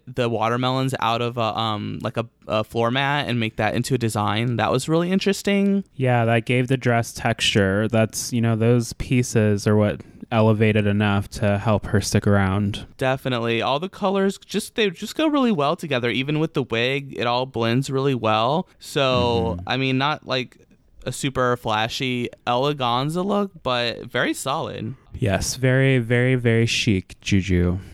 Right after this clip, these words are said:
Speaker 1: Yes. Uh, so next we have Blair. <laughs> What are your thoughts?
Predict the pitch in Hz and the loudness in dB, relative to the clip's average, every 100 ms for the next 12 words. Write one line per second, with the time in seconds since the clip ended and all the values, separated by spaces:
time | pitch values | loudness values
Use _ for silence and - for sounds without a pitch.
0 | - - - 117 117 117 127 127 127 120 | -20 -18 -14 -6 -2 0 2 2 2 2
1 | 110 107 113 - - - - _ - 110 | 0 -4 -6 -12 -18 -20 -20 _ -2 -2
2 | 113 - 123 117 117 113 113 113 110 - | -2 -4 -2 0 0 -2 -4 -4 -6 -8
3 | - 160 185 160 208 - - - - 131 | -6 -4 -2 -4 -6 -16 -20 -20 -10 -4
4 | 127 127 120 117 117 117 127 185 233 180 | 0 2 2 2 2 2 0 0 0 0
5 | 180 151 131 147 170 262 - 139 127 123 | 0 0 0 0 -2 -4 -4 0 2 0
6 | 131 156 - - | -2 -4 -10 -18